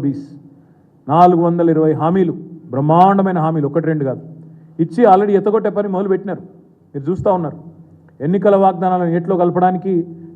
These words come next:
శ్వేతపత్రాల పేరిట డైవర్షన్ డ్రామాలు, ల్యాండ్ క్రూజర్లు అని చెప్పి ఒక కథలు పుట్టించి, అదేదో కేసీఆర్ గారు సొంతానికి కొనుక్కొని దాచిపెట్టినట్టు ప్రభుత్వానికి, ఇక్కడ ఉండే పనిచేసే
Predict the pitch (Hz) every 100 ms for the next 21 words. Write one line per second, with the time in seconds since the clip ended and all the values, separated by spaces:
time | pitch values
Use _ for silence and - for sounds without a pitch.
0 | - 180 185 175 175 180 175 175 175 180
1 | 151 165 165 165 139 135 139 127 127 -
2 | - - - _ _ _ 120 156 196 190
3 | 190 185 180 180 180 175 175 185 175 175
4 | - - - 143 156 175 175 170 185 -
5 | 185 165 - - - - 175 180 170 -
6 | - - - 165 185 175 175 160 165 165
7 | 175 170 165 160 170 160 165 160 170 160
8 | 160 - 131 147 160 170 170 165 170 160
9 | 165 156 156 160 156